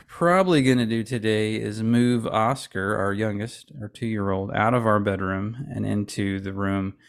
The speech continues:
that currently has Lydia and Phoebe. That was the plan of a rearrange we did a while back. Um, that, uh,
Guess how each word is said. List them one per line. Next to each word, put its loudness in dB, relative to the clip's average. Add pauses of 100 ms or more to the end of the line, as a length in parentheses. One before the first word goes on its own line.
(260)
that -12
currently 0
has -2
Lydia -2
and -6
Phoebe. -6 (140)
That 0
was 0
the -2
plan 6
of 4
a 4
rearrange 4
we -2
did 0
a 0
while 0
back. 0 (1040)
Um, -2
that, -4
uh, -4